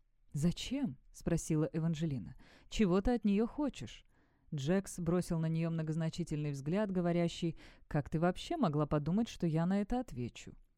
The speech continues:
Конечно, она не думала получить ответ, но попытаться стоило. «Это причинит ей боль?» — настаивала она. Разочарованный вздох последовал вместо ответа.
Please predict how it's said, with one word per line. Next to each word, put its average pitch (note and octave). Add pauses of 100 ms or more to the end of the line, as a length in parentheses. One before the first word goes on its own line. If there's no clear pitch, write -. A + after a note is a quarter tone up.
(340)
Конечно, E3
она D#3+
не F3
думала G#3
получить D#3
ответ, E3
но C3
попытаться D3
стоило. D#3 (540)
«Это D#3
причинит E3+
ей E3
боль?» — F3 (520)
настаивала E3
она. D#3 (720)
Разочарованный A#3
вздох G#3
последовал A3
вместо F3+
ответа. A#2+